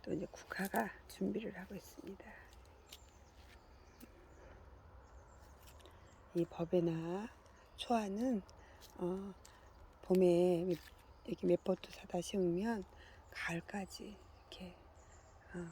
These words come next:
가성비가 최고인 그런 법에나입니다. 여러분, 아스타가 폈어요. 음, 아스타가 이렇게 폈어요. 벌써 이게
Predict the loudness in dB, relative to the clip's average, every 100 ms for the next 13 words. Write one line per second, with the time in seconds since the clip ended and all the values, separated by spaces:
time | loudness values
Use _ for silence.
0 | -6 -4 -2 -2 -2 -2 -6 -2 -2 0
1 | 0 2 0 -2 -8 -20 -18 -12 -6 -6
2 | -6 -10 -18 -18 -18 -18 -20 -18 -20 -20
3 | -20 -20 -18 -14 -6 -4 -2 -4 -4 -4
4 | -4 -4 -10 -18 -20 -8 4 6 6 2
5 | -2 0 0 -2 -6 -14 -8 -2 0 0
6 | 0 0 0 -2 -4 -2 -2 0 -2 -2
7 | -6 -8 -16 -18 -18 -18 -18 -18 -20 -20
8 | -20 -8 2 2 2 -2 -6 -14 -18 -18
9 | -18 -12 -8 -8 -8 -10 -8 -4 -2 -2
10 | -4 -10 -16 -16 -16 -12 -8 -8 -8 -10
11 | -8 -8 -8 -8 -8 -10 -12 -16 -18 -18
12 | -18 -18 -20 -18 -2 0 0 -4 -12 -12
13 | -18 -18 -20 -20 -14 -10 -4 -4